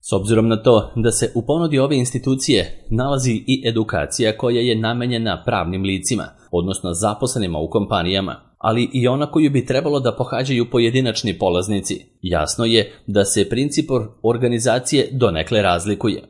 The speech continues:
Podrazumeva se takođe da će svi zainteresovani sa tim detaljima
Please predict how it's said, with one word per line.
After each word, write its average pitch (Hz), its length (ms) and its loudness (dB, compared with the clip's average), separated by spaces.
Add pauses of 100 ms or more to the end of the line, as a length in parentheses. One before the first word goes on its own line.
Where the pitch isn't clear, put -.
(140)
Podrazumeva 120 680 4
se 117 200 -6
takođe 123 520 2 (320)
da 107 140 0
će 101 180 -2
svi 165 220 4
zainteresovani 98 960 -2 (160)
sa - 280 -4
tim 107 220 0
detaljima 117 580 0